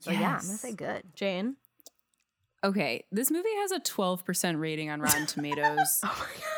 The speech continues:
Speaker 2: I'm gonna go
Speaker 1: Really?
Speaker 2: ahead and say that it deserves at least a thirty percent rating.
Speaker 3: I agree.
Speaker 2: It's fine. I, I, it, <sighs> I think the, besides the, the,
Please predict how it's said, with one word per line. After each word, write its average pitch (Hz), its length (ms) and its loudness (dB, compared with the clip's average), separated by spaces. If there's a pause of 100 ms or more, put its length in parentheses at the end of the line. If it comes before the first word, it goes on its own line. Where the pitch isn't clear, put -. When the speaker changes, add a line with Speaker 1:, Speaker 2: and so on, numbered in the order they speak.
(560)
Speaker 2:
I'm 202 160 4
gonna 440 180 0
go 403 140 2
Speaker 1:
Really? 285 80 6
Speaker 2:
ahead 254 140 2
and 214 120 2
say 190 460 0 (180)
that 202 180 0
it 240 120 0
deserves 196 560 2 (140)
at 185 220 4
least 196 440 2
a 190 60 0
thirty 170 340 0
percent 160 380 -2
rating. 147 560 -4 (160)
Speaker 3:
I 247 100 2
agree. 175 480 0
Speaker 2:
It's - 240 2
fine. 165 520 2 (260)
I, 113 100 2 (360)
I, 226 460 2 (420)
it, 240 140 0 (420)
<sighs> - 400 -8
I 254 120 6
think 330 240 0
the, 392 160 0
besides 226 540 0
the, 202 200 0
the, 170 280 -2